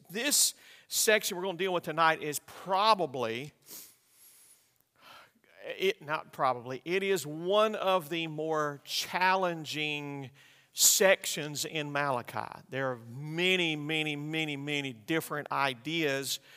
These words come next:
uh, to this, these verses that we're gonna look at tonight. Uh, but I think through, uh, w-, with the help of the <laughs> Lord,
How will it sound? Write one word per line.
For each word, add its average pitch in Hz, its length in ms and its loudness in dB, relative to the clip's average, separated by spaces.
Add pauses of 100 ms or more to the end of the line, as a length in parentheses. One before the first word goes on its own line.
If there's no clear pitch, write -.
(320)
uh, 131 300 2
to 151 320 -2
this, 156 260 2 (140)
these 160 220 -2 (200)
verses 151 340 -2
that 143 120 0
we're 139 60 -8
gonna 127 120 -8
look 139 220 -2
at 131 160 -4
tonight. 123 480 -2 (560)
Uh, 127 460 2
but 160 180 4
I 151 40 6
think 240 320 4
through, 190 460 4
uh, 147 400 8
w-, 160 260 -6
with 185 180 0
the 165 100 4
help 202 220 6
of 170 60 -4
the 160 80 2
<laughs> - 140 -4
Lord, 160 360 6